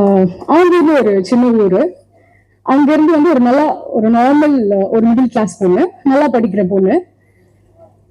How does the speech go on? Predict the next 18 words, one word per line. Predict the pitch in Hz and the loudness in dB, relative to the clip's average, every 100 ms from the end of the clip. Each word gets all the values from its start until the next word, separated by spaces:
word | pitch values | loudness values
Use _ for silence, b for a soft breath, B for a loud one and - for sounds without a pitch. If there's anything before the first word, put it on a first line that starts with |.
| _ _ | _ _
அங்க | - 311 330 311 | -2 0 2 0
வ-, | - | 0
அங்க | 269 302 320 | 0 2 2
வந்து | 311 359 | 2 2
இன்னும் | 311 339 392 370 - | 2 2 0 -2 -6
செமையா | - 262 277 269 | -4 0 0 0
படிக்கலாம் | 226 208 220 208 | -2 0 -2 0
அப்படின்னு | 208 | -2
சொல்லிட்டு | 190 185 180 349 208 175 | -2 -2 0 0 -2 -4
சென்னைக்கு | 233 240 233 | 0 0 0
கிளம்பி | 226 196 196 | -2 0 0
வரா. | 190 175 190 359 - _ _ b b b b | 0 0 0 -2 -8 _ _ b b b b
அப்படி | - 277 240 302 330 294 285 | -2 0 2 2 2 2 0
ஒரு | - 277 | 0 2
நாள் | 277 302 294 - | 2 0 -2 -2
படிக்க | 254 247 277 | -2 0 -2
போகும்போது | 220 233 220 214 349 | -2 0 0 0 -2
சென்னையில | 359 247 269 262 240 | 0 0 0 0 0